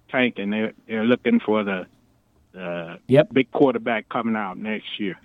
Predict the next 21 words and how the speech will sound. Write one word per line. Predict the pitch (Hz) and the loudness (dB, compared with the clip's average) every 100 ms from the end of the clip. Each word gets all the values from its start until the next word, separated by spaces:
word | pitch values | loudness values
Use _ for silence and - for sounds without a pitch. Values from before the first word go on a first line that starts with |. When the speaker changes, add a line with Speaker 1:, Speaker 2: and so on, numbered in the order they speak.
| _ | _
Speaker 2:
Yeah, | - 165 | 4 6
but | |
don't | 202 233 | 6 4
they | 247 | 6
already | 226 202 196 | 6 10 8
owe | 202 | 8
Kyler | 165 190 196 | 6 6 6
Murray, | 160 160 180 | 6 6 8
like, | 175 160 | 6 4
a | 143 | 0
fortune | - 165 165 185 170 | 4 4 6 4 2
through | - 175 | 2 2
the | 151 | 4
next, | 151 147 - - _ _ - | 4 2 -4 -12 _ _ 0
you | 165 | 4
know, | 135 | 4
three, | - 151 160 | 2 2 2
four | - 170 | 4 6
years? | 147 156 160 - _ _ _ _ _ _ _ _ _ _ _ _ _ _ _ _ _ | 8 6 2 -6 _ _ _ _ _ _ _ _ _ _ _ _ _ _ _ _ _
Speaker 1:
Yeah, | 113 98 104 98 - | 0 4 4 2 -6
yeah, | 90 95 98 | -4 0 0